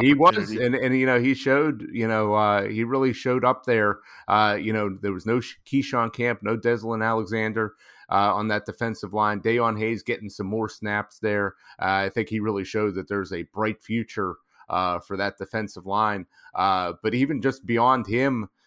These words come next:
Speaker 1: you know, there were a lot of guy, uh, younger players, particularly on defense. Now, I'm not gonna,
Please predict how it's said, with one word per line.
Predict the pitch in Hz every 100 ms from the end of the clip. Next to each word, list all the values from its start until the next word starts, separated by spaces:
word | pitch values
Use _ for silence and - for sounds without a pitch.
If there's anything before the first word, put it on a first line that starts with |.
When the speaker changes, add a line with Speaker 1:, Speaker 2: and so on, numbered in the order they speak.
| _
Speaker 1:
you | 101
know, | 104
there | 107
were | 113
a |
lot | 98 113 123
of |
guy, | 107 113 117 -
uh, | 107 101 98
younger | 92 117 139 135
players, | - 117 120 117
particularly | - 101 139 120 113
on | 110 107
defense. | 101 123 - 110 110 -
Now, | 95
I'm | 131
not | 139 131
gonna, | - 117 107